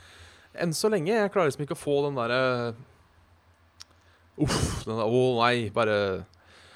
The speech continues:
synes alle questlines skulle hatt en sånn fuck off, og så bare skutt de.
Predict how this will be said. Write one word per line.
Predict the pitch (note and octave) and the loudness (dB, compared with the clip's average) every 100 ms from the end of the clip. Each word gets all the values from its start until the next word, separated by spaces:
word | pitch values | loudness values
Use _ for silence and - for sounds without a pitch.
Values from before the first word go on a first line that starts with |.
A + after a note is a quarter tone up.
| - _ _ _ _ _ _ - _ _ _ - | -20 _ _ _ _ _ _ -20 _ _ _ -10
synes | C#3+ C#3+ | -2 2
alle | D3 C#3+ | 2 2
questlines | C#3+ - D3+ D#3+ C#3 - | 0 0 0 0 -2 -8
skulle | - B2+ | -4 -4
hatt | A2+ | -4
en | B2+ | -4
sånn | B2+ B2 F2 | -4 -4 -8
fuck | - C#3 A#2+ | 0 2 2
off, | A#2+ - - - - _ - | 0 -6 -16 -20 -20 _ -18
og | - | -10
så | - G#2+ | -6 -2
bare | G2 G#2 | -2 -4
skutt | - F#2+ | -6 -8
de. | A#2 | -6